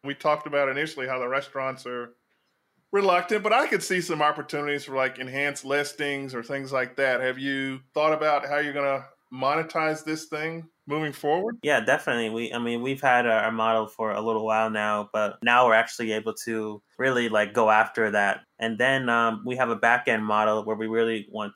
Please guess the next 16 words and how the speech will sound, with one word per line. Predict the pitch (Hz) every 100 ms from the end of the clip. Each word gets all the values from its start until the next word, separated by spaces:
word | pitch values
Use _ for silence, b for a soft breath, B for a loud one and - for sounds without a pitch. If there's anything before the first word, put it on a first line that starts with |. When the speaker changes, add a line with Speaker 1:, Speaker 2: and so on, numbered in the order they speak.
| -
Speaker 2:
to | 113 107 98 - _ 120
educate | 117 117 - 117 117 107
and | 101
offer | 107 110 - 110 104 98
services | - 123 131 113 107 104 101 - -
with | 110 -
some | 113
of | 107
our | 101 -
partners | 123 117 110 107
that | 98
we're | 101
gonna | 104 101
be | 104
working | 101 104 - 101
with | 98